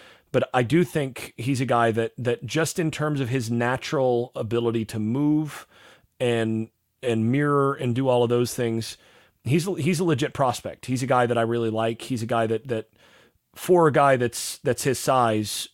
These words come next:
you know, his feet are pretty surprising, and, you know, you feel, you feel pretty good about that. Uh, again, a lot to work on in terms of the, of the, the finer points. You'd like to see him be able to sit back. You'd like to see him get a little more depth in his, in his set a little bit, uh, at times. You'd like to see him,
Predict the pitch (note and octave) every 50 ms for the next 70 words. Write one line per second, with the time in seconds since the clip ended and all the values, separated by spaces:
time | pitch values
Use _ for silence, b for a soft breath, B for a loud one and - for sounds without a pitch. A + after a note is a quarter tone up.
0 | _ _ - - B2 A2+ G#2+ C3 A#2+ - - D#3+ D#3 D3 C3 A2+ - - C3 A#2
1 | - - A2 - B2 A2+ A2 A2 G2+ G#2 F#2+ G#2 A2+ F#2 _ - - A#2+ A2 G#2+
2 | G#2+ G#2+ A2 - _ - A#2+ A2 G#2 G#2+ G#2+ - B2+ A2+ - C3+ B2+ A#2 A2+ -
3 | D3+ A#2+ - C#3+ C3 A2+ - C3+ B2 G#2 A#2+ A#2 A#2 G#2+ A2 G#2+ G2+ - A2 G#2+
4 | G2+ G#2 _ B B B B B B B B B B _ _ - - A#2 A2 G#2+
5 | G#2+ G#2+ - _ _ _ _ _ _ _ _ _ _ - - C3 A#2+ C#3+ C#3 B2+
6 | A#2+ A#2+ B2 _ _ _ _ _ _ _ _ _ - - B2+ A#2+ B2 C3 C#3 D3+
7 | - - D#3+ D#3 D#3+ E3 D#3 - E3+ E3 D#3+ D#3+ D#3+ D#3 - - D#3 D#3+ D#3+ D3+
8 | B2+ D3 D3+ C3+ A#2+ C3 C#3 C3+ C3+ C3 C3 B2+ C3 - _ - - C#3 B2+ A#2
9 | B2 B2+ B2 B2 A#2+ B2 C#3 D3 A#2+ - - D3+ C#3+ C#3+ D3 C#3+ C#3 - - -
10 | D#3+ D3+ D#3 D3+ - - - - - - b b b b b b b b b b
11 | b b - C3 A#2 B2 B2+ B2 - C#3 B2 - - D#3 C#3+ C#3 C#3 C3+ B2+ C3+
12 | C3+ C3+ C#3 C3+ C3+ C3 C3 - - - D3 C#3+ - - C#3 C3+ C3+ C3 - -
13 | D3 C3 B2+ B2+ B2+ - - C3 - - D3 C3+ B2+ B2+ C3 C3+ C3+ C#3 C#3 C#3
14 | C3+ A#2 A#2+ C3 C#3 C#3 - - C#3 C3 C3 B2 - - - - - C3 B2 A#2+
15 | - - - D3 C#3 C3+ C3+ C3 C3+ C3 B2+ C3+ C3 - - D#3 C#3 B2+ B2+ B2+
16 | C3+ B2 - - C#3 C3+ C3 C3 C3 B2 A#2 A#2+ A2+ A#2+ A#2+ A#2 - C3 B2 -
17 | - C3+ B2+ B2 B2 B2 A#2+